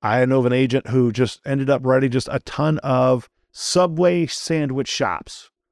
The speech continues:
lots of small little Subway sandwich shop owners. And he just ended up writing, like, a bunch of them. And before you knew it, there was, like, several hundred thousand dollars of commission just from writing individual Subway sandwich shop owners.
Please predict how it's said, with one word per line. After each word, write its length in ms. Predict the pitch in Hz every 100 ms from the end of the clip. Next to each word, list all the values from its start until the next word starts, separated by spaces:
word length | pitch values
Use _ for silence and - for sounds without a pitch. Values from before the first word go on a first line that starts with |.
| _
lots 220 | 143 175
of 120 | 151
small 400 | 120 - 147 160
little 160 | 160 143
Subway 460 | - 160 147 143 139
sandwich 480 | - 143 143 135
shop 260 | - 135 117
owners. 320 | 107 90 - - _ _ _ _ -
And 320 | 135 131 131
he 100 | 127
just 220 | 143 160
ended 240 | - 151 151
up 120 | -
writing, 320 | 120 131 170 - -
like, 180 | 147 -
a 60 | 139
bunch 440 | 110 107 127 170
of 120 | 110
them. 240 | 78 50 - _ _ -
And 140 | 117
before 320 | 127 - 139
you 80 | 143
knew 220 | 139 185
it, 120 | 139
there 140 | 143 139
was, 140 | 143
like, 160 | 139 123
several 440 | - - 151 151 135
hundred 280 | 135 147
thousand 340 | 131 131 139 127
dollars 360 | 131 143 123
of 120 | 107 98
commission 440 | 113 147 - 92 - _
just 200 | - 147 -
from 180 | 175
writing 420 | 117 127 151 110 107 _ _
individual 640 | 131 160 127 156 139 151
Subway 460 | - 160 151 139 143
sandwich 440 | - 156 175 113
shop 320 | - 104 82 -
owners. 480 | - 107 92 -